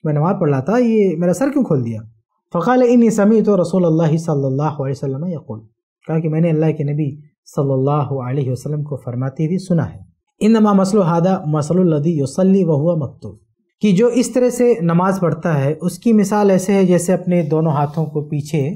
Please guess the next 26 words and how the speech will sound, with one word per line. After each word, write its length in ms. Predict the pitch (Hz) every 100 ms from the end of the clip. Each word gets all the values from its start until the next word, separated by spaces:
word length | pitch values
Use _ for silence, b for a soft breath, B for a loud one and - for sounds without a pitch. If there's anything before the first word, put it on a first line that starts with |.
| - _ _ -
ऐसे 160 | 165 160
बांध 320 | 127 165 156
के 80 | 147
नमाज 240 | 131 123 110
पढ़ता 260 | 101 98
हो, 180 | 95 - _ _ _ _ _ _ _ _ _ _ _ _ _ 143
कि 40 |
हाथों 300 | 135 165 180
को 100 | 165
पीछे 240 | 165 160 139
बांध 240 | 151 170
लिया 140 | 202 208
और 80 | 139
बांध 220 | 143 -
के 120 | 180
नमाज 220 | 135 120
पढ़ता 260 | 113 98 107
हो, 200 | 107 113 _ _ _ -
इसलिए 260 | - 175
ऐसे 260 | 165 151 170
नमाज 320 | 151 156 160 - _ 147
नहीं 140 | 156
पढ़ना 260 | 135 127 123
चाहिए 220 | 131 127
बालों 360 | 135 135 127 139
को 160 | 175